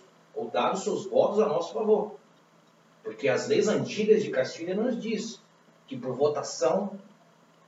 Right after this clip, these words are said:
de uma região e dos barões de uma região, nós podemos herdar aquilo novamente. Só que uma simples palavra do Luke pode impedir que isso aconteça.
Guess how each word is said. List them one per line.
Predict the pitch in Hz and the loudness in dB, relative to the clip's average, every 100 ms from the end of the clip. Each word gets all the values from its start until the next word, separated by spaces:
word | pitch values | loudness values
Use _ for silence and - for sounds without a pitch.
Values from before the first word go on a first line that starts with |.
| _ _ | _ _
de | 113 | -6
uma | 120 | -4
região | 135 139 127 123 131 202 | -4 -6 -6 -6 -2 0
e | - | 0
dos | 240 | -4
barões | - - - - 202 165 | -2 -2 0 -2 -2 -2
de | |
uma | 135 | -2
região, | 120 120 104 123 190 208 - - _ - - | -4 -6 -6 -6 -6 -8 -12 -20 _ -20 -18
nós | - - | -18 -16
podemos | 120 117 139 202 | -14 -6 -4 -4
herdar | 120 120 117 | -4 -4 -6
aquilo | 110 120 | -8 -10
novamente. | - - - 65 - _ _ _ _ _ _ _ _ _ _ _ _ _ | -12 -14 -16 -18 -20 _ _ _ _ _ _ _ _ _ _ _ _ _
Só | - - | -12 -10
que | - | -6
uma | 120 | -6
simples | - - 185 - | -6 -6 -8 -6
palavra | 170 165 156 160 | -4 -2 -2 -4
do | 151 | -6
Luke | 147 - | -8 -8
pode | - 123 | -10 -8
impedir | 147 175 143 | -8 -6 -8
que | - | -8
isso | - | -10
aconteça. | - 208 - - - - | -12 -14 -18 -14 -12 -12